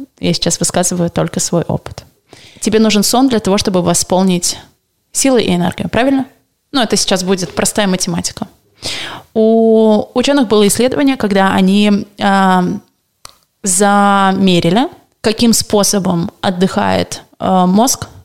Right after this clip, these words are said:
и организм человека во время сна, потом во время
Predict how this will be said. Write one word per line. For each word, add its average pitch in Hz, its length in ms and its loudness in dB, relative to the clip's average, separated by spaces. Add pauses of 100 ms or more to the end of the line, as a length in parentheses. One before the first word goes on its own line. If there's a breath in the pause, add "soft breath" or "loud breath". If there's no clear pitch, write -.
(140)
и 208 80 0
организм 185 540 2
человека 247 540 -2 (240)
во 196 120 -2
время 190 280 2
сна, 226 360 0 (460)
потом 185 340 0
во 180 100 0
время 180 540 0